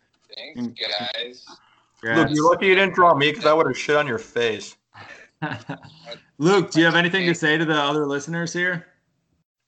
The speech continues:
Speaker 1: Um, these guys aren't very good at, uh, their job, so, I mean, you guys should crush 'em. I don't know what Tyler was doing last week, but, uh, easy money,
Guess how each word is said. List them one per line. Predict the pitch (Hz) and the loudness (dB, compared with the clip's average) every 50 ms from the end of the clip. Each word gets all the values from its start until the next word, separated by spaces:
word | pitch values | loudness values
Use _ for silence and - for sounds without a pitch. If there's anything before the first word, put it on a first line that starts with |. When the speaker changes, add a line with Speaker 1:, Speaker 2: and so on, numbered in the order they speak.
| _ _ _ _ _ _ - - 120 | _ _ _ _ _ _ -12 -6 -4
Speaker 1:
Um, | 131 - 135 135 135 127 120 120 117 113 | -2 -2 -2 -2 -4 -6 -8 -16 -20 _
these | 123 139 156 - - | -20 -20 -20 -18 -10
guys | - 151 143 139 131 139 143 131 131 | -8 -8 -8 -8 -10 -12 -14 -12 -10
aren't | 135 135 135 131 127 | -10 -10 -10 -12 -14
very | 127 127 123 123 120 - - | -14 -12 -12 -12 -14 -10 -10
good | 113 113 113 113 104 _ _ _ _ _ - | -8 -6 -6 -8 -8 _ _ _ _ _ -14
at, | 98 101 101 98 _ _ - 98 | -12 -12 -12 -14 _ _ -14 -10
uh, | 98 98 98 95 92 95 _ | -8 -6 -6 -8 -8 -12 _
their | 98 92 | -20 -16
job, | - 107 101 98 95 95 - | -12 -8 -8 -6 -8 -8 -12
so, | - - 101 98 95 95 _ _ | -14 -12 -10 -8 -8 -10 _ _
I | 104 - _ 104 | -20 -20 _ -16
mean, | 98 98 | -12 -10
you | 104 101 | -6 -6
guys | 107 101 | -6 -6
should | - 107 107 - | -6 -10 -10 -6
crush | - 101 101 - 104 | -6 -6 -6 -4 -6
'em. | |
I | - | -6
don't | 127 131 | -4 -4
know | 127 123 120 | -6 -8 -8
what | 113 - | -10 -12
Tyler | - - - 110 110 | -12 -8 -8 -8 -8
was | 110 107 107 | -8 -12 -16
doing | 107 101 98 | -20 -16 -12
last | 101 104 104 - 110 | -10 -10 -10 -10 -12
week, | 107 107 - _ | -14 -14 -14 _
but, | - 92 - - _ _ _ _ _ _ _ _ _ _ _ - | -14 -12 -12 -14 _ _ _ _ _ _ _ _ _ _ _ -14
uh, | - 98 95 98 92 92 92 - _ _ _ _ _ _ _ _ _ _ - | -8 -4 -4 -2 -2 -4 -8 -10 _ _ _ _ _ _ _ _ _ _ -10
easy | 139 135 127 139 123 | -10 -8 -8 -8 -8
money, | 120 110 104 95 90 | -8 -8 -8 -10 -18